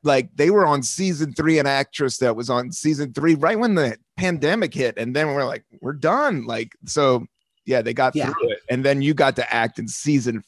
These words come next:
Speaker 1: five on T B S. doing acting. Do you, I,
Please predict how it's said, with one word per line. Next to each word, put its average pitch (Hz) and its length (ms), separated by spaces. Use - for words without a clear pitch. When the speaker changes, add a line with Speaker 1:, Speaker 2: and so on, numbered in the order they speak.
Speaker 1:
five 113 680
on 107 220
T 190 240
B 165 240
S. 131 360
doing 151 360
acting. 143 480
Do 131 120
you, 175 160
I, 180 160